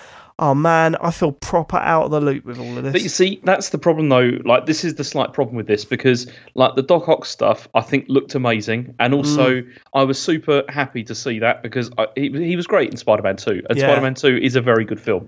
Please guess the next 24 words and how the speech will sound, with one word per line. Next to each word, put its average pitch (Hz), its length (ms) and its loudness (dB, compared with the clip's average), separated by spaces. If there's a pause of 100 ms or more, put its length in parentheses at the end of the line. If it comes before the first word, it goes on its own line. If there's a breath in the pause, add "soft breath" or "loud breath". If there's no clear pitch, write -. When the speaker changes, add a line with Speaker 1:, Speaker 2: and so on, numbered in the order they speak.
Speaker 2:
I - 60 -4
would 95 100 -2
Speaker 1:
Yeah, 131 80 2
Speaker 2:
say. 131 60 4
Speaker 1:
yeah, 123 200 2 (280 loud breath)
yeah. 127 160 -6
Speaker 2:
Whereas 143 380 4
the, 147 400 0
these 160 260 2
other 151 180 2
ones 107 480 -4
are 123 200 2
in 120 280 0
much - 320 -4
less - 600 -6
good 104 80 -2
Speaker 1:
Right. 131 260 2
Speaker 2:
films, 104 440 -2 (100)
and 107 120 2
they're 107 120 4
much - 260 -2
less 104 160 -2
interesting 104 400 -4
anyway. 98 420 -2